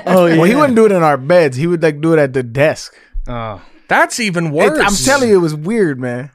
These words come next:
Speaker 2: It was weird.
Speaker 4: Those shitty chairs they got in there.
Speaker 2: Yeah, it was weird.
Speaker 3: Did you have the wooden furniture, just
Speaker 2: Yep.
Speaker 3: like, that was made out by, like, kids from shop class?
Speaker 2: Yeah, it looked like every nineteen nineties chair you can think of.
Speaker 3: Yeah, man,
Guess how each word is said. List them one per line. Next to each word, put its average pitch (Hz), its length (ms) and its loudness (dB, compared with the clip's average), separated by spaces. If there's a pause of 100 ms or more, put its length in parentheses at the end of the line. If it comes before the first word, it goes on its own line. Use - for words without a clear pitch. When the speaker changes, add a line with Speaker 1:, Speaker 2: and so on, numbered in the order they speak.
(380)
Speaker 2:
It 135 80 -14
was 131 140 -10
weird. 160 180 -2
Speaker 4:
Those 165 160 2
shitty 202 340 -2
chairs 180 520 -2
they 180 160 -4
got 175 240 -4
in 180 140 -6
there. 185 240 -10
Speaker 2:
Yeah, 160 360 0
it 123 40 -8
was 127 140 -10
weird. 143 460 0
Speaker 3:
Did 139 180 -8
you 175 80 2
have 156 120 -2
the 143 80 -2
wooden 139 380 -4
furniture, 147 640 -6
just 120 200 -6
Speaker 2:
Yep. 131 80 0
Speaker 3:
like, 127 160 -2
that 127 80 -4
was 117 120 -6
made 127 220 -4
out 123 240 -6
by, 117 240 -10
like, 107 180 -18
kids 120 220 -10
from 107 120 -18
shop - 320 -14
class? 117 340 -12
Speaker 2:
Yeah, 120 240 -4 (100)
it 127 100 -8
looked 135 180 -6
like 120 200 -2 (180)
every 117 300 -6
nineteen 117 480 -8
nineties 110 760 -10
chair 107 300 -10
you 107 140 -12
can 107 140 -16
think 110 180 -16
of. 104 200 -14 (200)
Speaker 3:
Yeah, 110 440 -12 (100)
man, 101 340 -20